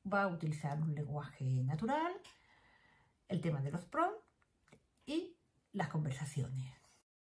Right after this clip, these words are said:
No quiero alargar mucho este vídeo, así que por ahora lo vamos a dejar ahí, sí. Ahora te voy a explicar las limitaciones que tiene, que también tiene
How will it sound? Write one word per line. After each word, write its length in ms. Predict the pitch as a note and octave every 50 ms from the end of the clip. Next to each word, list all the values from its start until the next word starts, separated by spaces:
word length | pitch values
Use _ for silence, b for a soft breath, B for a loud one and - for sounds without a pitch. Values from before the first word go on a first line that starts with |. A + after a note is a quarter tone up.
| _ _ b b b b b
No 180 | - F#3+ A#3 A#3
quiero 160 | A#3 B3 A#3
alargar 320 | G#3+ G3+ F#3+ F#3 F#3 F3+ F3
mucho 260 | E3+ F3 - - D#3+
este 160 | - - D#3
vídeo, 440 | E3 A3 B3 B3 C#4+ D#4+ D4+ - - -
así 240 | E3 - - G#3+
que 100 | G#3+ E3+
por 140 | D#3 E3 D#3+
ahora 300 | D#3+ F#3 G#3 B3+ C#4 C4+ -
lo 140 | F#3 F3 E3
vamos 280 | E3 F3+ A3 A3 G#3+
a 60 | F3 D3
dejar 280 | D#3 - - C#3+ B2+
ahí, 200 | A#2 A2 A2+ B2 - -
sí. 320 | - - - C3 - - - _ b b b b b b b
Ahora 180 | b F#3+ F#3+ F3+
te 60 | F#3
voy 100 | E3+ D#3+
a 40 | E3
explicar 440 | D#3+ - D#3+ D#3 - - - - - -
las 180 | D#3+ D#3 D3+ D3+
limitaciones 560 | C#3+ C#3+ C#3 C3+ C#3 C3+ - D#3+ D#3 D#3 D#3
que 100 | - G3
tiene, 280 | - G3+ B3+ D4 E4+
que 100 | - F4
también 240 | - G3 E3+ D#3+ D#3
tiene 240 | - D#3+ D3 C3+ -